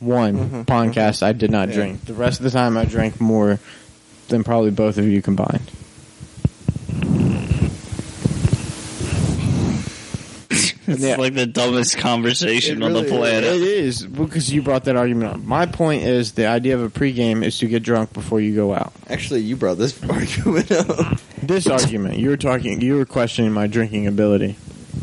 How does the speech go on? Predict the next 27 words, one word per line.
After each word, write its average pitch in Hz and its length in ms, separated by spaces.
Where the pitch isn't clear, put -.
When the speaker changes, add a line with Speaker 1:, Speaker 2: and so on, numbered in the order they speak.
Speaker 2:
When 311 260
was 359 160
I 285 140
questioning 311 500
your 285 120
drinking 262 460
ability? 143 520
Speaker 1:
Well, 131 140
just 147 240
Speaker 3:
I'm - 80
Speaker 1:
then 143 80
Speaker 3:
gonna - 0
have - 80
Speaker 1:
when 135 80
Speaker 3:
to 139 80
Speaker 1:
you - 60
Speaker 3:
listen 180 260
to, 151 100
back 147 300
to 127 120
this, 131 260
'cause 139 140
I 170 140
don't 170 160
remember 151 300
that 123 240
part. 120 280